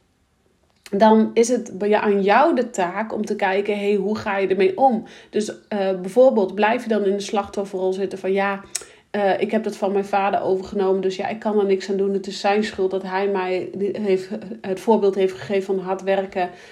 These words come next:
en, en, eh, en, en niet, eh, jezelf in alle bochten wringen voor geluk, bij wijze van. Ehm,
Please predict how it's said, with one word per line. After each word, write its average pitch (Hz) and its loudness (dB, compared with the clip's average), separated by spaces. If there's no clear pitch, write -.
en, 190 2
en, 190 2
eh, 180 2
en, 180 -6
en 185 -2
niet, 202 -2
eh, 180 -2
jezelf 196 -2
in 185 -4
alle 190 0
bochten 190 -2
wringen 190 0
voor 185 -2
geluk, 190 -2
bij 208 -4
wijze 226 0
van. 277 0
Ehm, 220 6